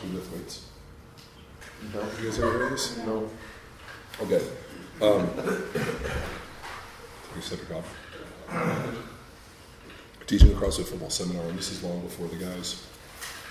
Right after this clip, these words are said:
Speaker 1: um, when Ralph and I used to roll one of these things. And, uh, this guy raised his hand and he said, uh, "Why do we lift weights?" I was like, "Okay, well, you know, um,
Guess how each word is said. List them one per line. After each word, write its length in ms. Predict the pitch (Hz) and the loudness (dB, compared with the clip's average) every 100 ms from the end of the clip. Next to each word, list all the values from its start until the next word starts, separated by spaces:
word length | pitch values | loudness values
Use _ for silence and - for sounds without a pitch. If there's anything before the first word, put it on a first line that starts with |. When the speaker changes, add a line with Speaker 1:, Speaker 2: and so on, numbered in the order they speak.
| 85 | -8
Speaker 1:
um, 200 | 85 87 | -4 -2
when 260 | 87 80 - - - - | -4 -4 -8 -14 -16 -12
Ralph 240 | - - - | -6 -4 -4
and 100 | 95 | -4
I 60 | |
used 200 | 95 92 90 | -4 -4 -4
to 60 | 90 | -4
roll 80 | 90 | -4
one 180 | 92 92 | -4 -6
of 100 | 87 | -6
these 180 | 87 | -6
things. 400 | 90 87 - - - - - - - | -6 -6 -8 -10 -12 -12 -12 -16 -14
And, 260 | 131 117 98 | -14 -8 -4
uh, 80 | |
this 120 | 92 - | -4 -4
guy 80 | 127 | -4
raised 320 | 120 117 - | -4 -4 -4
his 120 | - | -4
hand 140 | 131 - | -4 -6
and 100 | 139 | -8
he 60 | 135 | -8
said, 220 | - 95 | -6 -4
uh, 160 | 95 90 - - - - - - - - 80 78 78 - | -4 -6 -8 -12 -18 -20 -20 -16 -14 -10 -6 -4 -6 -4
"Why 140 | 80 92 | 0 2
do 60 | |
we 100 | 101 | 4
lift 200 | 104 104 | 2 2
weights?" 380 | 98 110 - - - - - - - - - - - - - - - - - - - - - - - - - | 0 -2 -4 -8 -10 -16 -18 -16 -14 -14 -16 -18 -20 -20 -20 -20 -20 -20 -20 -20 -20 -18 -18 -18 -18 -18 -12
I 180 | 143 127 | -6 -4
was 120 | 117 | -2
like, 120 | 120 170 | 0 0
"Okay, 280 | - 127 135 | 0 0 0
well, 200 | 151 135 | 4 4
you 100 | 131 | 6
know, 400 | 127 117 110 107 | 6 6 4 2
um, 140 | 104 | -2